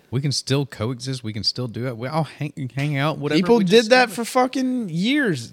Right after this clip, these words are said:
Speaker 2: Republicans and Democrats would hang out and go to barbecues together. They just wouldn't talk about politics. And
Speaker 1: Yeah.
Speaker 2: if they did,
Speaker 1: How's that
Speaker 2: they
Speaker 1: so
Speaker 2: didn't
Speaker 1: hard?
Speaker 2: get serious about it. Now, you can't even sit at a fucking family dinner and bring up,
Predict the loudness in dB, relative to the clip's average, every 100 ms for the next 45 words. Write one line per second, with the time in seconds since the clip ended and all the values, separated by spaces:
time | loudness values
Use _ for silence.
0 | -8 -4 2 4 4 2 -2 -4 -2 -2
1 | -2 -2 0 0 -2 -12 -16 _ _ -4
2 | -2 0 0 0 2 0 2 2 2 2
3 | 2 2 -2 -6 -4 -4 -2 -4 -4 -2
4 | -2 -4 -2 0 0 0 0 0 0 -2
5 | 0 0 0 -6 -10 -10 -6 -4 -2 -2
6 | 2 2 2 -6 -4 -2 -2 -2 -2 -4
7 | -4 -4 -4 -6 -8 -10 -10 -6 -2 0
8 | 0 -4 -8 -20 -20 -10 -4 -2 0 -2
9 | -2 0 2 0 0 0 0 -2 -6 -2
10 | 0 0 -2 -2 0 0 -2 -4 -4 -4
11 | -2 -2 -4 _